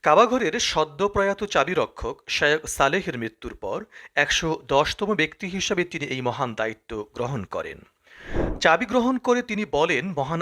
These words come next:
আল্লাহর কাছে দোয়া করি তিনি যেন আমাকে এই গুরুদায়িত্ব পালনের তৌফিক দেন।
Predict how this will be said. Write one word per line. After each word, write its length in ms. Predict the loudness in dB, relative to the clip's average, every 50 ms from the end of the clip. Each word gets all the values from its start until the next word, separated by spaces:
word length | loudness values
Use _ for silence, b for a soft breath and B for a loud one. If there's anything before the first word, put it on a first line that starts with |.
| 0
আল্লাহর 360 | 0 0 0 2 2 0 0 0
কাছে 340 | -2 -6 -8 -4 -4 -4
দোয়া 280 | -4 -2 0 0 0 0
করি 340 | 0 0 -2 -2 -2 -6 -8
তিনি 260 | -8 -6 -4 -4 0
যেন 200 | 0 2 2 2
আমাকে 460 | 2 2 0 2 2 0 -2 -2 -4
এই 200 | -4 -2 -2 -4
গুরুদায়িত্ব 640 | -4 -6 -8 -4 -2 0 0 0 -2 -4 -8 -8 -6
পালনের 460 | -4 -2 -2 -2 0 -2 -2 -2 -4
তৌফিক 480 | -2 0 0 0 0 0 -4 -6 -8 -8 -8
দেন। 240 | -8 -8 -8 -10